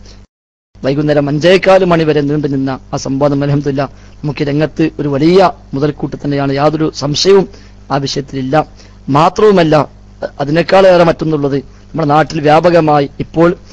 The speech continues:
ഫിത്നയുമായി നടക്കുന്ന മടവൂരി ചാരനായി കയറി വന്ന അബ്ദുൽ നാസർ സുല്ലമി അദ്ദേഹവുമായും ഒരു സംവാദത്തിനുള്ള വ്യവസ്ഥ ഇന്നലെ നമ്മൾ എഴുതിക്കഴിഞ്ഞു. ഇൻഷാ അല്ലാ മാർച്ച് പതിനൊന്നിന് തിങ്കളാഴ്ച രാവിലെ പത്ത് മണി മുതൽ നാട്ടിലെ സമയം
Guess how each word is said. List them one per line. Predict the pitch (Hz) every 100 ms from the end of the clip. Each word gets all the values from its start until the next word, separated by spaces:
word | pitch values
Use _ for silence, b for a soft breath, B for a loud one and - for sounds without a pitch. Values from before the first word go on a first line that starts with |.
| b b -
ഫിത്നയുമായി | - 196 208 190 180
നടക്കുന്ന | 170 156 156 160 151 143 -
മടവൂരി | 147 143 156 156
ചാരനായി | 143 151 160 156 147
കയറി | 143 143
വന്ന | 143 139 135 - - -
അബ്ദുൽ | 139
നാസർ | 147 143 139
സുല്ലമി | 147 147 156 165 - b b b -
അദ്ദേഹവുമായും | 139 185 202 208 185 165 160 143 -
ഒരു |
സംവാദത്തിനുള്ള | 151 143 151 151 147 143
വ്യവസ്ഥ | 135 143 -
ഇന്നലെ | 156 - 139 139 147
നമ്മൾ | 135 139
എഴുതിക്കഴിഞ്ഞു. | 135 151 165 170 165 175 170 b b b -
ഇൻഷാ | 143 147
അല്ലാ | 147 139 135 - - -
മാർച്ച് | 139 156 160 180 190 -
പതിനൊന്നിന് | 147 165 180 185 196 - b b - -
തിങ്കളാഴ്ച | 151 165 170 160 - 139 - -
രാവിലെ | 147 151 156
പത്ത് | 143 143 175
മണി | 156 147
മുതൽ | 143 139 123 -
നാട്ടിലെ | 139 135 147
സമയം | 139 143 185